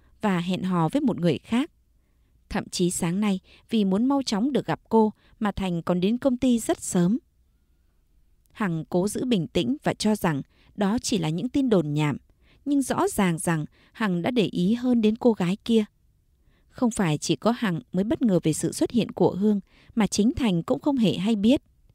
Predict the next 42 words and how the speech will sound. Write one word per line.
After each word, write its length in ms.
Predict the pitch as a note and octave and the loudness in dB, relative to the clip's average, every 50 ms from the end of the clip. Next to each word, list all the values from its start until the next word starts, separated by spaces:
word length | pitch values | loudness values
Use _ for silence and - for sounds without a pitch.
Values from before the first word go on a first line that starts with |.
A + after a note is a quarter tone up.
| _ _ _ _ _ _ _ - | _ _ _ _ _ _ _ -6
Đến 240 | - - F#3+ F3+ G3 | -2 0 2 2 2
công 220 | - A#3+ A3+ G3+ | 0 0 0 0
ty, 280 | - - G#3 G3 F#3+ F3 - _ _ _ _ | 2 2 2 4 2 0 -4 _ _ _ _
anh 220 | - A#3+ A3+ A3 G#3 | -4 -2 0 2 2
mới 60 | A3+ | 2
nhận 180 | B3+ C4 - A#3+ | 2 2 0 0
được 180 | - F3+ - - | -2 -4 -4 -2
thông 200 | A3+ A#3+ A#3+ G#3+ | -2 -2 0 0
báo 220 | F#3 E3 F3+ A#3+ | 2 0 0 0
của 120 | - - - | 0 0 0
ông 220 | - B3 B3+ G#3 | 0 0 2 2
Đồng 220 | F#3+ F3 D#3+ D3+ - - _ _ _ _ _ _ _ _ _ _ _ _ _ _ _ _ - | 2 2 2 0 -4 -10 _ _ _ _ _ _ _ _ _ _ _ _ _ _ _ _ -2
về 120 | A3+ G#3 F#3 | -2 -2 0
việc 160 | - G3 F3+ - F3 F3 - - | 2 0 0 2 0 -2 0 0
bổ 120 | G#3 F#3+ | 0 0
nhiệm 260 | D#3+ D#3 E3 E3+ - - | 0 0 -2 -2 -2 0
nhân 200 | G#3+ A3+ A3 G#3+ | 0 0 2 0
sự 240 | - - G#3 - - | 0 0 0 0 2
mới. 360 | E3 D#3+ D#3+ D#3+ F#3 A#3+ D#4 - _ _ _ _ _ _ _ _ _ _ _ _ | 2 2 4 4 4 2 0 -4 _ _ _ _ _ _ _ _ _ _ _ _
Thấy 260 | - G#3+ F3+ F3+ G#3 - | 0 2 2 2 2 0
cái 80 | A#3+ B3 | 0 0
tên 140 | - A3 G3+ | 0 0 0
Hương 260 | F#3 G3 G3+ F3 F3 | 0 0 0 0 0
xuất 200 | - - D#4 - | 0 -2 -2 -2
hiện, 200 | A3 G3+ E3 C3 - _ _ _ _ _ - | 0 0 0 0 -2 _ _ _ _ _ -6
Thành 160 | - G#3 F3+ | -6 -4 0
vội 140 | F#3+ F#3+ - | 0 0 0
vàng 260 | - G3+ F3+ F3 E3 E3 | 2 0 0 0 0 -2
chạy 180 | - F#3+ D3 | -2 -2 -2
sang 180 | - - C#4 C4 | -2 -2 -2 0
phòng 180 | - G3+ F3 - | 0 0 -2 0
ông 200 | - C4 C4+ A#3+ | 0 0 2 4
Đồng 200 | G3 F#3 E3 D3 - - _ _ _ _ | 4 4 2 2 -2 -8 _ _ _ _
và 100 | - G#3 | -4 0
đòi 180 | F#3+ F#3+ F#3 F3 | 0 2 2 2
hỏi 220 | E3+ F3+ D#3 - - | 2 0 0 0 0
ông 220 | - A3+ A3+ A3 | 0 0 2 2
cho 120 | G#3+ - B3 | 0 0 0
anh 160 | - A#3 A3 | 0 0 2
một 80 | F3 D#3 | 2 2
lời 200 | D3+ D3+ C3 - | 2 2 0 0
giải 240 | - D#3+ C#3+ - | -2 -4 -4 -4